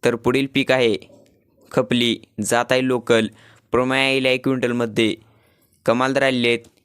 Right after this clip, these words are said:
एक हजार आठशे रुपये, किमान दर आलेले आहेत एक हजार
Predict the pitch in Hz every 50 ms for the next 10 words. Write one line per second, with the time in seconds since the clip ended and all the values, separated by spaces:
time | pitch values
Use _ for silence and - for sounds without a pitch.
0 | _ _ 120 127 127 - 139 131 123 113 117 117 113 117 - - _ _ _ -
1 | 120 123 120 - - - 131 127 127 117 135 120 110 98 - - _ _ _ _
2 | _ _ _ _ _ _ _ _ 139 127 127 135 139 143 139 135 135 131 131 127
3 | 120 120 120 117 - - _ _ _ _ - 127 131 123 - 135 127 113 120 120
4 | 117 117